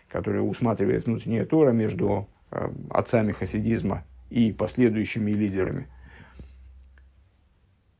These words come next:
и сфирой с божественными э, порядком божественных сфер, Баал Шем Тов и Мезрический Магит в, в определенном контексте, в определенных рассуждениях иногда связываются с двумя аспектами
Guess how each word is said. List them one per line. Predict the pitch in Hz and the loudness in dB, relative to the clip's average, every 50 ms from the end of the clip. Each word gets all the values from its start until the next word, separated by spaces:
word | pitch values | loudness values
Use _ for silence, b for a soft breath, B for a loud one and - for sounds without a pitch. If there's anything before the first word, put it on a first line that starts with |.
| _ _ _ _ _ _ _ _ _ _ _ _ _ _ _ _ _ _ _ _ - | _ _ _ _ _ _ _ _ _ _ _ _ _ _ _ _ _ _ _ _ 4
и | 135 123 117 113 113 107 | 6 8 8 8 6 4
сфирой | - - - - 131 123 110 - 92 - | 2 0 4 6 8 8 8 6 4 2
с | - - - - _ _ _ _ _ - | 0 -6 -12 -16 _ _ _ _ _ -8
божественными | - - - 113 107 117 101 - - 104 104 98 95 - 104 - 95 90 - - - - _ - - - | 0 6 6 6 6 6 2 2 2 0 2 2 2 2 0 -2 -2 -4 -4 -6 -10 -12 _ -20 -8 -6
э, | - 50 - - - - - - - - | -4 -4 -4 -4 -6 -8 -10 -12 -8 4
порядком | - 110 113 113 101 98 - 98 95 98 95 - - - | 6 8 10 10 8 6 4 0 0 0 -2 -8 -10 -2
божественных | - 107 104 107 104 - 110 107 104 | 0 0 2 2 0 0 -2 -2 -2
сфер, | - - 226 226 214 160 117 - - - _ _ _ _ _ _ - | 0 2 4 6 6 6 4 4 0 -12 _ _ _ _ _ _ 0
Баал | - 127 123 120 120 | 8 12 12 12 12
Шем | - - 135 120 113 | 10 6 4 4 4
Тов | 104 95 - - - - | 2 0 -2 -2 -8 -6
и | - 110 | -2 0
Мезрический | 107 107 107 110 110 135 151 - - 127 | 2 2 2 2 2 0 0 -2 -2 -2
Магит | 131 175 214 240 214 208 185 - - _ _ _ _ _ _ _ _ _ _ _ _ _ _ | 0 2 2 2 4 2 2 0 -2 _ _ _ _ _ _ _ _ _ _ _ _ _ _
в, | - 120 110 110 110 - - 101 | -10 -6 -4 -4 -2 0 0 2
в | 101 110 | 2 2
определенном | 104 110 113 110 113 107 101 98 92 87 90 | 2 4 4 4 4 4 2 2 0 -2 0
контексте, | - 101 107 117 175 180 180 - 127 | 0 0 0 2 2 2 4 4 2
в | 104 | 4
определенных | - 120 113 120 110 98 98 - | 4 4 4 4 4 4 2 0
рассуждениях | 104 104 - 117 113 120 160 190 196 185 - - - | -2 -2 0 -2 0 4 4 4 4 4 2 0 0
иногда | 117 113 104 104 104 127 170 175 147 | 0 0 0 0 4 4 4 4 4
связываются | - - 131 139 156 - 139 127 120 104 101 - - 107 101 | 2 2 4 4 4 4 2 2 2 2 0 0 0 -2 0
с | 104 - | 0 0
двумя | 98 110 110 110 110 135 147 135 | -2 0 0 0 2 2 2 2
аспектами | 110 101 - - 127 123 - - 131 127 117 113 113 | 0 0 2 2 2 2 4 0 2 2 2 0 -2